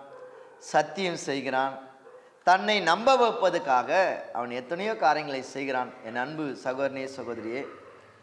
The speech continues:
இந்த நாளிலும் கூட மற்றவருடைய காரியங்களை நாம் பேசுவதற்கு நமக்கு அவசியம் இல்லை, அது நமக்கு தேவையும் இல்லை. ஆனாலும் ஒரு மெய்யான கிறிஸ்தவர்களாய்,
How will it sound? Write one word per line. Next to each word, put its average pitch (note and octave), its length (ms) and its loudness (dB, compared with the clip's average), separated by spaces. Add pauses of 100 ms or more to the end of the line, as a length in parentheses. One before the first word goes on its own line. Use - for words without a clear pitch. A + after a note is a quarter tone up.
(400)
இந்த A3+ 340 6
நாளிலும் E3 500 4
கூட D3+ 200 -2 (920)
மற்றவருடைய A3+ 600 6
காரியங்களை G3+ 500 4
நாம் E3 240 0
பேசுவதற்கு D#3 760 -2 (2000)
நமக்கு C3+ 320 0
அவசியம் D3+ 500 -2
இல்லை, A#2+ 400 -6
அது D#3 200 2
நமக்கு D#3 380 -4
தேவையும் D3+ 480 2
இல்லை. G#2+ 200 -6 (320)
ஆனாலும் E3 960 6 (1000)
ஒரு A3 280 6
மெய்யான G3+ 540 4
கிறிஸ்தவர்களாய், E3 960 0